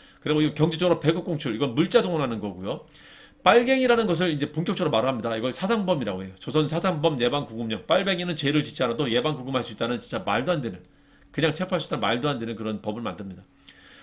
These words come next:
총동원 법을 만들어갖고 이걸 합법화시켜요. 동원하는 것을. 그리고 징용, 징병. 동원의 핵심은 노동동원과 군대동원이 있거든요. 그걸 합니다.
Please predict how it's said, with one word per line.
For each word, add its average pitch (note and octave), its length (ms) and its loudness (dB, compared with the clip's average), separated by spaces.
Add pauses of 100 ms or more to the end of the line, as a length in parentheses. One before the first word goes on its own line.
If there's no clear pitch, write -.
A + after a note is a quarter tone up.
(160)
총동원 C#4+ 440 2
법을 F#3 220 2
만들어갖고 B2 640 2
이걸 B2 140 0
합법화시켜요. F#3+ 720 -2
동원하는 A2+ 420 -2
것을. G2 480 -4 (400)
그리고 E3 340 2
징용, G#3 640 4
징병. C#3+ 520 0 (440)
동원의 G3+ 460 2
핵심은 F#3+ 420 -2
노동동원과 E3+ 680 0
군대동원이 E3+ 500 0
있거든요. G#2+ 500 -4
그걸 A#2 160 -6
합니다. B2 360 -8